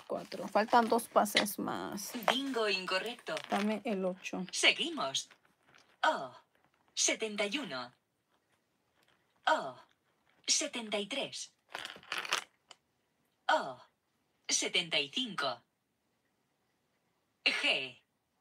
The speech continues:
Speaker 2: cincuenta y dos.
Speaker 1: Siete.
Speaker 2: Han cantado bingo.
Speaker 1: Mari Rico.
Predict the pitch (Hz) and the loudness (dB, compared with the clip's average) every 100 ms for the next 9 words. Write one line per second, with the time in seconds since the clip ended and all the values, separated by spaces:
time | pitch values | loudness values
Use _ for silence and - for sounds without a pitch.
0 | _ _ - - 190 175 165 156 143 160 | _ _ 2 2 4 0 -2 0 -2 0
1 | 233 - - - - _ - - - 262 | -4 -4 -10 -14 -20 _ -14 -8 4 12
2 | 277 - - 285 269 254 226 214 190 202 | 12 12 12 12 12 12 12 12 8 8
3 | 254 277 233 220 143 139 - 311 302 240 | 6 2 2 2 2 0 0 0 -2 -2
4 | 180 - 180 180 175 - - _ _ _ | 2 2 2 2 2 0 -4 _ _ _
5 | _ _ _ _ _ _ _ _ - - | _ _ _ _ _ _ _ _ -20 -20
6 | - - - 214 208 196 196 220 233 247 | -20 -20 -8 2 6 8 10 10 10 10
7 | 285 285 262 320 320 285 277 262 254 247 | 8 8 8 8 12 12 12 12 12 12
8 | 240 233 233 226 220 214 | 12 12 12 8 8 6